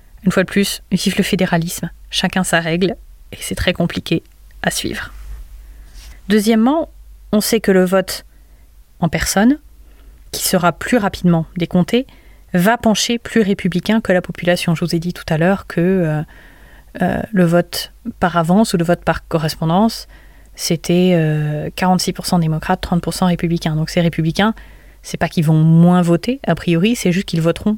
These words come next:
en personne. Et donc, ce premier décompte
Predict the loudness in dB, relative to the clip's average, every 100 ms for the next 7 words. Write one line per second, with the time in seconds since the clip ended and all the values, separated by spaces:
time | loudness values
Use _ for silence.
0 | -6 -8 -6 -4 -2 -4 -4 -12 -12 -2
1 | 2 2 0 -4 -20 -20 -20 -16 -4 -2
2 | 0 2 4 4 2 -2 -10 -20 -20 -20
3 | -20 -20 -10 -2 0 2 2 2 -2